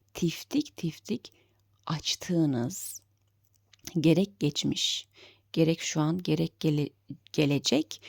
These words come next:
Çünkü çok fark etmiyor. Şu anın içerisinde geçmiş ve gelecek barındığı için şu anı çözümlediğinde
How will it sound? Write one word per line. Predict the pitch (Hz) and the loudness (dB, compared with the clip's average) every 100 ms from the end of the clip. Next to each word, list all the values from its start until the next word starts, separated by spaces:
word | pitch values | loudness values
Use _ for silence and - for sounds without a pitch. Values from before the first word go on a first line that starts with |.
| - - | -20 -2
Çünkü | - 254 240 | 2 2 0
çok | 262 - | -4 -4
fark | 226 208 202 | -2 -2 -2
etmiyor. | 226 - 160 147 | -4 0 0 0
Şu | 156 - 202 | 0 2 4
anın | 190 190 | 6 4
içerisinde | 190 - 185 185 - 185 180 190 190 - _ _ _ - 156 | 2 0 -2 0 0 2 4 4 2 -4 _ _ _ -8 2
geçmiş | 175 - 190 190 - - - | 4 6 4 4 2 -2 -4
ve | 170 185 | 2 2
gelecek | 175 175 175 185 185 - _ _ | 4 4 4 2 0 -6 _ _
barındığı | 151 143 160 165 165 247 403 | -2 4 6 6 4 4 2
için | 254 - - - - _ _ - _ | 2 0 -2 -4 -10 _ _ -20 _
şu | - - - 494 | -8 2 8 10
anı | 247 170 160 151 | 10 6 4 2
çözümlediğinde | - 160 151 156 147 143 147 143 151 247 415 | 2 2 4 4 4 0 2 4 4 2 0